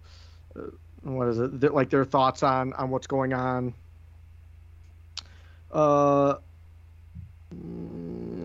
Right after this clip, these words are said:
Harker is explaining basically that they, they don't have anything nailed down right now. Um, nothing seems like a slam dunk, uh, at the moment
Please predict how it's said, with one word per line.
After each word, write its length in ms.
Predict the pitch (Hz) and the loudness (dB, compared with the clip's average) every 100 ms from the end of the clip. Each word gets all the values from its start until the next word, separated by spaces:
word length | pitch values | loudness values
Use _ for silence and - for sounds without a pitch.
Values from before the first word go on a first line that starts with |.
| 58 58 57 - - | -10 -10 -10 -8 -2
Harker 340 | 165 160 160 156 | 2 4 6 4
is 100 | 135 | 4
explaining 560 | 139 - 147 143 143 | -2 0 2 4 4
basically 440 | 139 135 - 147 143 | 4 2 2 2 4
that 280 | 135 135 - - | 4 2 -2 0
they, 200 | 139 143 | 0 0
they 260 | - 147 | 0 2
don't 140 | 147 139 | 2 2
have 120 | 139 | 2
anything 320 | 139 127 131 | 0 -2 -2
nailed 240 | 127 123 | -2 -2
down 240 | 120 123 123 | -4 -4 -4
right 180 | 131 - | -6 -6
now. 280 | 143 151 - - - - | -8 -8 -12 -20 -20 -6
Um, 400 | 135 127 127 127 | 0 2 0 0
nothing 240 | 147 156 139 | 0 0 -2
seems 260 | 160 143 | -2 0
like 120 | 139 | -2
a 40 | 139 | -2
slam 320 | - 143 135 | -2 0 0
dunk, 400 | 139 131 131 - - - - | 0 0 -2 -8 -18 -20 -8
uh, 340 | 139 127 123 127 - - - | -4 -2 -2 -4 -10 -20 -4
at 160 | 156 147 | -2 0
the 80 | 147 | 0
moment 640 | 143 147 151 147 143 - | 2 2 2 0 -2 -6